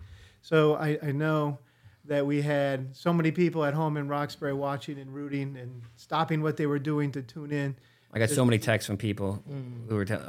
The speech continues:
Speaker 2: I had so many texts of people actually showing me pictures of them watching it on their phones and stuff. I was like, "Okay, okay, I'm not,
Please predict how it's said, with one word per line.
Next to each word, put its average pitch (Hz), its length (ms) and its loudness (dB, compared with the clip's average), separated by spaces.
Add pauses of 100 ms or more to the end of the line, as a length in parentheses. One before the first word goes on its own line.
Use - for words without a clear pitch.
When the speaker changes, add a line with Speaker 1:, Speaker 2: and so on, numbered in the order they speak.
(160)
Speaker 2:
I 123 120 6
had 120 140 4
so 143 100 4
many 160 120 6
texts 143 180 6
of 123 80 0
people 151 200 6
actually 131 360 6 (180)
showing 151 500 10
me 123 360 8 (160)
pictures 143 320 6
of 113 80 6
them 113 180 8
watching 123 400 8
it 110 60 4
on 107 140 4
their 104 120 2
phones 117 360 0
and 98 100 -8
stuff. 95 300 -8
I 110 40 -4
was 104 140 -4
like, 107 120 0
"Okay, 113 340 -2 (160)
okay, 120 120 -8
I'm 123 120 0
not, 135 120 2